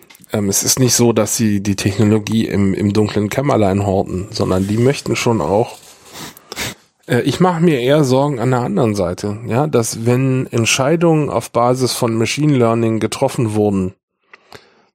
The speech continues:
dass man dann im Grunde nicht mehr sagen kann, warum. Und wir sehen im Moment so einen Trend hin zu sowohl Predictive Policing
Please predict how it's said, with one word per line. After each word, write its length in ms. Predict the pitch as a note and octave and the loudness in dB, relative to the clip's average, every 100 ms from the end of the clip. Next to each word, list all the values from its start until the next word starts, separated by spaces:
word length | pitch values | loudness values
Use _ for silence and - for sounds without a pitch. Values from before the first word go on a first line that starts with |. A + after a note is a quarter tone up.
| - | -4
dass 180 | A#2 - | -2 0
man 180 | B2+ | 0
dann 220 | A#2 A2+ - | 2 0 -2
im 140 | A#2+ | -4
Grunde 340 | A2 B2+ E3 | 0 2 4
nicht 220 | D#3 D3 C#3 | 2 0 0
mehr 180 | C3 | 2
sagen 360 | A#2+ A2 A#2+ B2+ | 2 2 2 0
kann, 480 | A#2+ A#2+ A#2+ A#2 D#2+ | -2 0 0 -2 -2
warum. 480 | G#2 G#2+ G#2 F#2+ F#2 _ _ _ _ - - - - | -2 0 0 0 -4 _ _ _ _ -20 -20 -20 -4
Und 260 | A#2 G#2+ | -2 0
wir 100 | A2+ | 0
sehen 340 | G#2 A2 C3 B2 | 2 2 2 2
im 80 | A2+ | 2
Moment 460 | A2 A2 C3+ F3+ | 2 2 2 0
so 140 | - D3 | 0 0
einen 140 | C3 | 0
Trend 380 | - A#2+ C#3+ D3 | 0 2 2 0
hin 240 | D3 C3+ | 0 0
zu 500 | - C3+ A#2+ A2+ G#2 | -2 -2 0 -2 -4
sowohl 500 | B2 A2+ A2 A#2+ D#3 | 0 0 2 2 2
Predictive 640 | D3+ - B2+ C3 C3+ C3 - | 0 -2 0 -2 -2 -4 -4
Policing 640 | - A2+ C#3 - F#3 G#3 | -2 0 0 0 0 -2